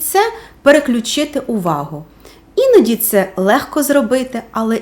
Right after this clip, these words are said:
іноді це просто неможливо.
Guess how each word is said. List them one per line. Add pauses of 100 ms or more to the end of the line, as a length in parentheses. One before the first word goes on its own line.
іноді
це
просто
неможливо.